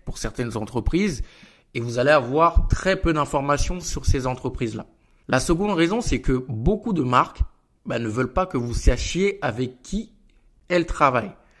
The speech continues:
Parce que si vous savez avec qui elles travaillent, vous allez peut-être, si vous êtes leur concurrent, aller voir les mêmes fournisseurs pour demander de faire les mêmes produits. Et ça, derrière, vous allez être un concurrent direct et ça, c'est pas très bon pour eux.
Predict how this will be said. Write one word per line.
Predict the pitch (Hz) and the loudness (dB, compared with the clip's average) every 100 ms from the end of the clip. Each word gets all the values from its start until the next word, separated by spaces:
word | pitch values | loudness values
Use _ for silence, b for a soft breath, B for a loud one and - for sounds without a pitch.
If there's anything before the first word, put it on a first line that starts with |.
| b b b _ - | b b b _ -14
Parce | 107 | -8
que | - | -6
si | 120 117 | -4 -4
vous | 110 | -6
savez | 107 127 135 156 | -2 2 4 4
avec | 135 127 | 2 -2
qui | |
elles | 123 | -4
travaillent, | - 117 160 | -2 0 0
vous | 165 117 | 0 -2
allez | 117 | -4
peut-être, | 113 - - - 151 160 | -6 -6 -6 -2 -2 -2
si | - | -4
vous | 120 113 | -6 -4
êtes | 117 - | -8 -6
leur | 120 - | -8 -8
concurrent, | 127 113 123 120 180 B B B B | -12 -10 -6 -4 -4 B B B B
aller | - 113 | -2 0
voir | 120 156 | 4 4
les | 127 | 4
mêmes | 127 147 | 2 -4
fournisseurs | - 117 110 104 165 160 | -4 -8 -8 -4 -4 -4
pour | 123 | -6
demander | 113 113 113 156 | -4 -4 -2 -2
de | 127 | -2
faire | - 139 | -4 -4
les | 113 | -4
mêmes | 120 131 | -4 -4
produits. | - 127 107 95 b b b b | -4 -4 -2 -4 b b b b
Et | - | -4
ça, | - 139 | 2 2
derrière, | 131 120 147 | 2 0 -2
vous | 135 110 | -2 -2
allez | 110 135 147 | -2 -2 -4
être | 131 113 | -8 -8
un | |
concurrent | 113 117 - 117 113 | -10 -12 -6 -4 -4
direct | 107 120 160 160 - | -4 0 0 -2 -8
et | |
ça, | - | -6
c'est | - - | -2 -2
pas | 127 | 2
très | - 127 | 2 2
bon | 120 123 | -2 0
pour | - 123 | 2 2
eux. | 110 | -2